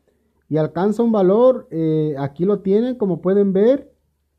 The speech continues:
un valor de dieciocho mil dólares en una condición de M S sesenta y cinco. Esta pieza que tengo yo tal vez alcanza un valor de entre los dieciséis a los veintiocho dólares,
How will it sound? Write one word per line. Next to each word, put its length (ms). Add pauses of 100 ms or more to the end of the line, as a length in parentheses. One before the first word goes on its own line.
(180)
un 180
valor 320
de 160
dieciocho 720
mil 360
dólares 600
en 140
una 200
condición 640
de 280
M 340
S 200
sesenta 460
y 60
cinco. 560 (420)
Esta 320
pieza 300
que 100
tengo 340
yo 340
tal 200
vez 200
alcanza 420
un 120
valor 340
de 100
entre 320
los 300
dieciséis 1040
a 140
los 180
veintiocho 600
dólares, 460